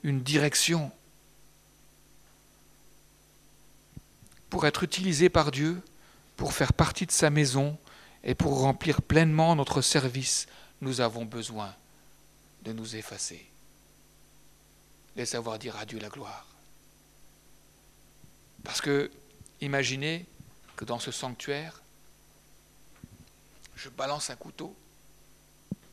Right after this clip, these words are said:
La pierre va-t-elle être touchée ? Non. Elle va se planter dans le bois. Le bois est devant, la pierre a disparu.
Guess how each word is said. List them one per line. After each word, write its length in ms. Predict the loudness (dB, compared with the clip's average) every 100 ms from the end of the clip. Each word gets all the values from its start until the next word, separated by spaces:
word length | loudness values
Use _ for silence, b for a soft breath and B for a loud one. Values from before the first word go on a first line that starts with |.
| -20 -20 _ _ -20 -20 -20 -10
La 120 | -8
pierre 240 | -4 -2 -2
va-t-elle 280 | -4 -6
être 180 | -8 -10
touchée ? 380 | -14 -10 -10 -10 -14 -20 -20 -20 _ _ _ -20 -20 _ -20 -20 -20
Non. 220 | -18 -16 -16 -20 -20 -20 -20 -20 _ -20
Elle 100 | -14
va 140 | -10 -10
se 100 | -10
planter 260 | -12 -14
dans 120 | -12 -12
le 60 |
bois. 260 | -12 -16 -16 -20 _ _ _ -20 -20 -20 -20 _ _ -20 -20 -20 -20 -20 -20 -20 _ _ -20 -20 -20 -20 -20 -20
Le 120 | -20 -12
bois 240 | -6 -6
est 40 |
devant, 360 | -4 -6 -6 -8
la 120 | -10
pierre 240 | -10 -10 -8
a 80 |
disparu. 480 | -10 -12 -12 -12 -14